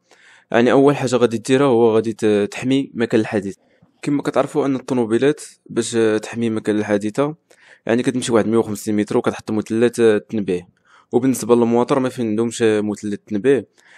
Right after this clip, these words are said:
يعني كتهز الكاسك وكتمشي واحد مية وخمسين متر وكتحطو، يعني هاد الشي بالنهار. وبالنسبة بالليل يعني كتهز بيل ولا الفلاش وعدو كيمشي واحد مية متر وكيبدا يضرب بالفلاش للطوموبيلات باش انهم ينقصوا من السرعة.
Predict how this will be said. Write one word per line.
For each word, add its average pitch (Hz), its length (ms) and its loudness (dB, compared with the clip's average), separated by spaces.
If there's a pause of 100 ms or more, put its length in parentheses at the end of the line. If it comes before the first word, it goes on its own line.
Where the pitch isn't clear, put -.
(160)
يعني 123 160 4
كتهز 113 360 -2
الكاسك 160 480 0 (160)
وكتمشي 117 360 -2
واحد 104 220 2
مية 107 120 2
وخمسين 107 400 -4
متر 110 200 0
وكتحطو، - 500 -4 (420)
يعني 104 200 2
هاد 110 80 0
الشي - 220 -2
بالنهار. 104 480 -2 (600)
وبالنسبة 127 680 4
بالليل 139 460 4 (760)
يعني 120 200 0
كتهز 110 440 0 (340)
بيل 135 160 8
ولا 117 160 4
الفلاش 131 680 -2
وعدو 110 240 2
كيمشي 110 580 0
واحد 101 300 2
مية 101 460 2
متر 110 260 0
وكيبدا 110 540 0
يضرب 104 340 0
بالفلاش 117 600 -2
للطوموبيلات 113 540 0
باش 104 160 -6
انهم 104 320 0
ينقصوا 101 600 0
من 98 100 -2
السرعة. 101 640 0